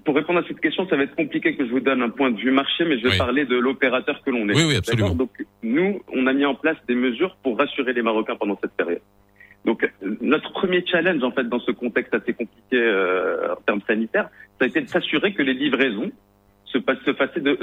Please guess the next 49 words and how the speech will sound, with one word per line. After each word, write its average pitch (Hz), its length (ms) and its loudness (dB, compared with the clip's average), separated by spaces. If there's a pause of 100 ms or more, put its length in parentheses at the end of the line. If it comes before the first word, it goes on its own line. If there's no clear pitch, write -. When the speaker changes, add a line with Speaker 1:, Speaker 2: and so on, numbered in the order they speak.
(100)
Speaker 1:
se 123 60 -2
passaient 135 280 -2
de 120 120 0
façon 107 340 -4
sécurisée 135 500 0
pour 139 260 0
nos 139 320 0 (340)
opérateurs 113 500 0
logistiques, 110 540 -2
mais 135 100 2
aussi 139 180 -2
pour 139 160 -2
nos 131 100 2
clients. 110 360 -2 (640)
Donc, 104 160 -4
on 120 80 2
a 123 80 4
mis 139 160 4
en 127 80 0
place 135 260 0 (240)
une 113 140 -2 (100)
série 123 220 0
de 110 80 -4
mesures 117 400 0
pour 120 360 -4 (340)
s'assurer 123 340 0
de - 60 -8
cela 135 180 0
dans 127 140 0
un 113 80 2
premier 104 280 0
temps. - 160 -12 (180)
D'accord ? 262 260 -2
Donc 214 160 -2
ça 240 100 2
passe 131 200 0 (120)
par, 104 260 0
euh, 101 160 0 (360)
la 107 120 2
distanciation 107 680 -4
physique, 113 400 -4 (460)
ça - 80 2
passe 117 240 -4
par 95 120 0
le 101 80 2
port 110 220 0
du 104 100 -4
masque 110 220 0
obligatoire, 113 680 0